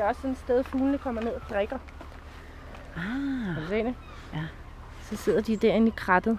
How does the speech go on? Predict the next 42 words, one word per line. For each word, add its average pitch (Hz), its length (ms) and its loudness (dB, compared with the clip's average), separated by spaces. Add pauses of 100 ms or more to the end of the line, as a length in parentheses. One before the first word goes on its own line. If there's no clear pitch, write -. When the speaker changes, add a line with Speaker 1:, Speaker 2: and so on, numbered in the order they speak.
(160)
Speaker 1:
og - 80 -8
så - 100 -10
kan 233 120 4
man 226 120 6
sidde 247 220 6
lige 247 180 8
her. 226 180 4
Man 226 140 2
kan 233 100 2
faktisk 247 240 2
se, 269 200 0
hvor 240 120 4
mange 226 360 6 (160)
ornitologer, 233 500 6
der 240 100 4
har 226 120 4
siddet 240 340 4 (560)
lige 311 260 10
her 285 220 8
og 247 100 2
slidt, 240 300 2
øh, 214 300 10
bevokslingen 240 720 10
ned. 269 160 12 (320)
<laughs> - 300 -2
Fordi 247 600 12 (460)
så 240 240 6
sidder 233 220 10
man 226 200 10
helt 254 300 10
i 254 80 10
skjul 262 480 10 (800)
bag 247 340 8 (1200)
muren. 277 420 8 (920)
Så - 120 0
kan 226 100 6
man 226 80 10
lige 254 220 10
lure 233 240 8
ud 214 60 10
over 208 160 8
kanten 214 420 2